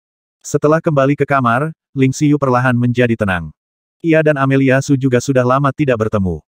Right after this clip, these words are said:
Setelah sekian lama mengobrol bersama, perlahan ia menjelaskan permasalahan tersebut dengan gamblang. Ternyata orang-orang si Junying telah lama menyusup ke alam Ibel dan mencari keberadaan mereka.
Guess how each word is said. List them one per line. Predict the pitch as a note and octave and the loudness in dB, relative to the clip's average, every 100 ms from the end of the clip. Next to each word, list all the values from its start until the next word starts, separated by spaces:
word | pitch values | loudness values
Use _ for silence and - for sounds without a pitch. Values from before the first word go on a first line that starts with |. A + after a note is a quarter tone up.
| _ | _
Setelah | - C#3+ D3+ E3 | -6 -2 2 0
sekian | - - C#3+ | 0 0 2
lama | C#3 B2+ C#3 | 2 2 2
mengobrol | C3 A#2+ A#2 B2+ | 2 2 2 0
bersama, | B2 A#2+ A#2 F2+ F2 - _ - | 0 -2 -2 0 -4 -8 _ -4
perlahan | D3 C#3+ D#3 D3+ | 0 0 0 -2
ia | C#3+ | -2
menjelaskan | B2 A#2 A2 - B2+ | 0 0 0 -2 -2
permasalahan | B2 G#2+ - A2 G#2+ A#2+ | -2 -2 0 0 0 0
tersebut | A#2+ - C#3+ B2+ | -2 -2 0 0
dengan | A2+ G#2+ G2+ | 0 -2 0
gamblang. | G2 F#2+ F2+ E2 D2+ _ _ _ _ _ _ _ | 0 0 -2 -4 -8 _ _ _ _ _ _ _
Ternyata | D#3+ D3 C#3+ D#3+ | 0 2 2 2
orang-orang | D3 D3+ C#3 C3+ C3+ | 2 2 0 0 0
si | C#3+ | -2
Junying | C3 C#3+ C#3+ | 0 0 0
telah | C#3 A#2 | 0 0
lama | A2+ A2+ B2+ | 2 2 2
menyusup | A#2+ A2+ C#3 | 0 0 -2
ke | - B2+ | -2 0
alam | C3 C#3 | 0 0
Ibel | C3+ B2 A#2 | 0 0 0
dan | A#2 G2+ | 2 0
mencari | A#2+ A#2+ B2 B2+ | 0 -2 -2 -2
keberadaan | C3 B2+ A2+ A2+ C3 G#2 | -2 0 0 0 0 0
mereka. | G2 F2+ E2+ D2 | -2 -2 -4 -4